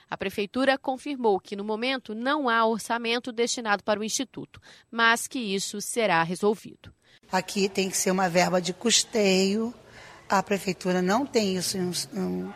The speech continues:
Speaker 2: a não ser por lei. Passar de agosto, eu não sei se a gente vai estar com isso aqui aberto.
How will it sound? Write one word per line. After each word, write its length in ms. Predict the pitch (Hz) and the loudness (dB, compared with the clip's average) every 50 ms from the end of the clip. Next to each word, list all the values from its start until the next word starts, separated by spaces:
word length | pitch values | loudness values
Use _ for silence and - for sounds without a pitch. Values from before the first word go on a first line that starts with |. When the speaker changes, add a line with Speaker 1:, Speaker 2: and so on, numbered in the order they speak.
| - | -4
Speaker 2:
a 120 | - 170 175 | 0 0 0
não 80 | 185 | 0
ser 160 | 175 - - | 0 -2 -4
por 240 | 170 - - 214 196 | -4 0 0 0 2
lei. 500 | 196 185 180 180 180 180 185 214 220 214 - - - - - | 2 2 2 2 0 0 0 -2 -4 -6 -12 -18 -14 -6 -2
Passar 340 | 196 175 - - 180 175 | -2 -2 0 0 0 0
de 120 | 170 151 160 | 0 0 -4
agosto, 580 | 165 170 170 180 196 214 214 214 202 - - | -4 -4 0 2 4 4 4 4 2 -2 -4
eu 60 | 196 185 | -4 -4
não 120 | 185 185 | -4 -4
sei 220 | - - 190 196 | -4 -4 -4 -4
se 100 | 185 - | -4 -6
a 40 | 196 | -6
gente 280 | 185 208 202 - - 208 | -6 -8 -8 -10 -10 -8
vai 120 | 214 226 | -6 -4
estar 240 | 208 - - 214 214 | -4 -4 -4 -4 -6
com 120 | - - | -6 -8
isso 140 | 240 - - | -10 -8 -8
aqui 180 | 226 - - 247 | -8 -6 -4 -2
aberto. 540 | 254 247 233 226 190 170 151 - - - | -2 0 0 0 0 0 -2 -8 -14 -20